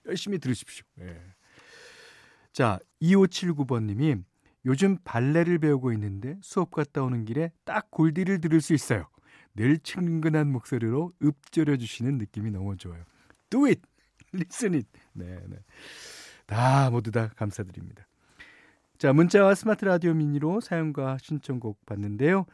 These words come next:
아, 문자는 샵 팔천 번이고요. 짧은 건 오십 원, 긴 건 백 원. 예, 스마트 라디오 미니는 무료입니다. 네,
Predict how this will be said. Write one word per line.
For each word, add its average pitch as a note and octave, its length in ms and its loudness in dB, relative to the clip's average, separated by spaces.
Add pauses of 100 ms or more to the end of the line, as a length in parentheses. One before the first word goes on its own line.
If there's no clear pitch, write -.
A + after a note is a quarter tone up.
(260)
아, F#2 80 -12
문자는 A#2+ 400 0
샵 B2 240 -8
팔천 A2+ 420 -4
번이고요. G#2+ 540 0 (240)
짧은 C3+ 280 -2
건 B2+ 140 0
오십 - 260 -4
원, F3+ 280 4
긴 - 160 -8
건 F#2 200 -6
백 - 240 -12
원. C3 240 4 (300)
예, F2 340 -8 (140)
스마트 - 320 -8
라디오 F2 180 -6
미니는 F#2 460 2 (200)
무료입니다. C3 440 4 (480)
네, A#2+ 400 2